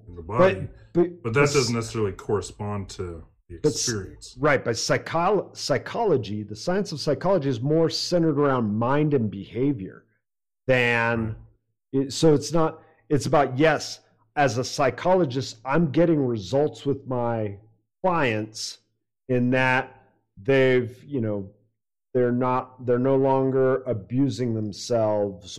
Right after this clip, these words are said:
Speaker 2: or addicted to some,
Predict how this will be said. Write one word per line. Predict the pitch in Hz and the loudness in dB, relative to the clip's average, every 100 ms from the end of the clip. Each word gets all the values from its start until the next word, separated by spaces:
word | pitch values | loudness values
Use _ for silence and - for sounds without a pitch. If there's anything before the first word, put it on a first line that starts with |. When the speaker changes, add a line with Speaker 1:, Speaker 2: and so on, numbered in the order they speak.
| - | -8
Speaker 2:
or | 120 107 107 104 104 101 - - _ _ _ _ _ - | -2 0 2 2 2 -2 -4 -14 _ _ _ _ _ -4
addicted | 117 95 143 139 - 123 117 | -4 0 -2 -2 -2 -4 -4
to | |
some, | 110 - 131 123 | -6 -2 -2 -2